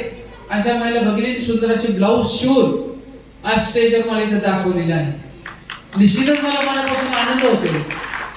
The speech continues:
की आपण जे प्रशिक्षण घेतलं याचा फायदा तर निश्चितच आपल्या महिला भगिनींना होईल, कारण शेवटी आज एक ब्लाऊज जर शिवायचा म्हटला आणि त्याच्यावर जर डिझाईन काढायची म्हटली,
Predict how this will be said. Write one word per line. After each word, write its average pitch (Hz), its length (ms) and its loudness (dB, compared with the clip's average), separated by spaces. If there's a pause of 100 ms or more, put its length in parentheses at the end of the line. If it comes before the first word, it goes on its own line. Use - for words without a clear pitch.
(500)
की 240 60 0
आपण 269 360 2
जे 277 80 0 (220)
प्रशिक्षण 262 560 0
घेतलं 175 380 0 (720)
याचा 240 300 2
फायदा 226 360 2
तर 233 100 -2
निश्चितच 240 440 0
आपल्या 226 240 0
महिला 202 260 2
भगिनींना 190 420 2
होईल, 165 280 2 (1040)
कारण 262 180 2
शेवटी 302 720 -2 (580)
आज 247 200 2
एक 269 260 4
ब्लाऊज 277 260 0
जर 285 140 -2
शिवायचा 254 400 0
म्हटला 202 420 0 (1300)
आणि 226 160 0
त्याच्यावर 269 280 4
जर 269 160 2
डिझाईन 247 400 2
काढायची 254 380 -2
म्हटली, 185 380 -2